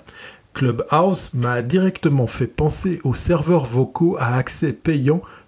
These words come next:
que nous avions ici en Suisse sous le nom de cent cinquante-six.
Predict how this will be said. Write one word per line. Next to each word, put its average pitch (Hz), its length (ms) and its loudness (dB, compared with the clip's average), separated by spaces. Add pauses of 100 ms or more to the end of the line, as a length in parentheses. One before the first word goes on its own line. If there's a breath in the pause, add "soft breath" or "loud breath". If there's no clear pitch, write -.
que 170 80 0
nous 170 280 4
avions 165 340 4
ici 139 320 -2
en 120 100 2
Suisse - 480 -4 (440 loud breath)
sous 202 320 0
le 156 140 4
nom 170 280 4
de 143 340 -2
cent - 240 0
cinquante-six. - 920 -2